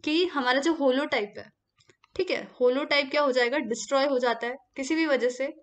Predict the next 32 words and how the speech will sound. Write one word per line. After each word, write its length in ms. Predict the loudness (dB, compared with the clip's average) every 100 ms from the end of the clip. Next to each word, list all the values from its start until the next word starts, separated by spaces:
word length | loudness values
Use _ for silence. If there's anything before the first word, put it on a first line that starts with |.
| _ _ _ _ _ _ _ 2
holotype 480 | 4 4 4 2
जो 140 | 0 -4
है 160 | -4
वो 160 | -4 -4
क्या 160 | -2 -2
हो 80 |
जाता 300 | 0 -2 -2
है, 100 | -8
गुम 220 | -4 2 2
हो 120 | 4
जाता 300 | 0 -2 -4
है 120 | -6 -8
किसी 180 | -8 -4
भी 120 | -2
वजह 240 | 0 2 0
से, 140 | 0
रीजन 300 | -4 -2 -2
हो 100 | -2
सकते 260 | -4 -6 -6
हैं 60 |
बहुत 200 | -6 -8
सारे, 280 | -8 -8 -8 -12 _ _ _ 0
लॉस्ट 360 | 4 4 2
हो 80 | -4
सकता 320 | -4 -4 -2
है, 220 | -2 -4 -8 _ _ -10
डिस्ट्रॉय 500 | -4 -4 -4 -2 0
हो 160 | -2
सकता 300 | -4 -6 -6
है, 140 | -10 -10 _ _ _ -20 _ _ _ _ _ -4
ठीक 140 | -2
है। 220 | -2 -6